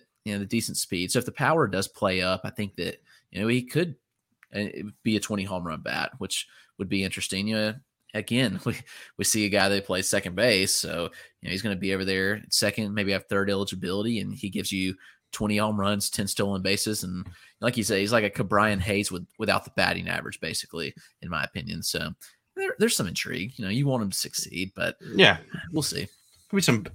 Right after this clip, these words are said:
Speaker 2: some back end value. Now, let me ask you this, 'cause I, I think the last three guys we've talked about are, are all generally in the same ballpark for value. How would you rank these last three? Isbel, India,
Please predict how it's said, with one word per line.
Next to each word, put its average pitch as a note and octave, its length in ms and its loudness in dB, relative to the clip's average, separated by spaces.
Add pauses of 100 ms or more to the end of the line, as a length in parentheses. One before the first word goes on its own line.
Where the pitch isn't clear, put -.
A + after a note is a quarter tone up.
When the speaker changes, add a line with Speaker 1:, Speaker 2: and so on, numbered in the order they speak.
(100)
Speaker 2:
some G3+ 200 6
back G#2+ 280 8
end G2 180 6
value. F#2+ 440 6 (400)
Now, C#3+ 260 6 (180)
let C3 80 4
me D3+ 100 12
ask C#3+ 160 8
you C3 60 4
this, B2+ 240 8
'cause A2 80 6
I, A2 140 6
I A#2 40 6
think B2 180 2
the A2 80 6
last F#2+ 280 8
three G2+ 180 4
guys G2+ 220 8
we've F#2+ 100 2
talked B2+ 280 8
about G2 200 4
are, F#2 240 2
are F#2+ 300 2
all C3+ 320 8
generally A2 320 6
in G2+ 60 4
the F#2+ 80 2
same G2 240 4
ballpark F#2+ 540 4
for F2+ 100 -10
value. F#2+ 460 8 (380)
How F3+ 100 10
would F3 120 10
you C#3+ 100 8
rank C3+ 140 10
these G2 180 0
last F#2 280 8
three? F2 400 6
Isbel, B2 680 8
India, G#2 640 6